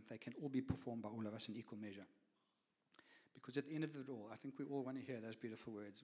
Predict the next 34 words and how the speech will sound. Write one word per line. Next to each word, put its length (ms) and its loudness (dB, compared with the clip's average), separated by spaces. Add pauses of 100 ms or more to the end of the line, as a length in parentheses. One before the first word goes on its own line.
(160)
"Well 180 -2
done, 260 -2
my 200 -4
good 100 -4
and 120 -6
faithful 360 -4
servant." 420 -4 (460)
And 80 -6
hopefully 300 2
it 80 -2
can 100 0
help 220 0
you, 140 -2
I'll 100 -4
help 260 -6
you 60 -12
today 240 -6
with 80 -2
some 140 2
practical 440 -6
tools, 340 -4
you 60 -8
know, 80 -8
so 180 -8
you 180 -8
get 240 -8
to 100 -4 (640)
experience 380 -4
that 240 -6 (280)
one 160 -6
day. 160 -8 (2250)
Starting 280 4
with 140 0
warriors, 400 0